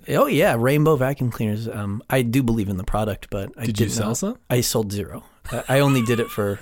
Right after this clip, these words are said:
Speaker 1: <laughs> two months. Um, I just was like, you know, I, I was really open to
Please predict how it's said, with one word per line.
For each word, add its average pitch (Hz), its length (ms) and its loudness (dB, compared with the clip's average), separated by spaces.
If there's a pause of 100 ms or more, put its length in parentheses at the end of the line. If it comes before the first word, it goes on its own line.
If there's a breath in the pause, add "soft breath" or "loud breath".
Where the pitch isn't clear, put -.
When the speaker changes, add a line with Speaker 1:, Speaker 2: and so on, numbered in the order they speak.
Speaker 1:
<laughs> - 100 -20
two - 140 -2
months. - 400 -6 (580 loud breath)
Um, 120 400 0 (160)
I 165 160 4
just 214 240 2
was 175 240 4
like, 156 360 0 (360)
you 113 100 -6
know, 120 300 -4 (100)
I, 147 120 0
I 143 120 0
was 139 160 2
really 190 380 4
open 165 360 2
to 131 600 2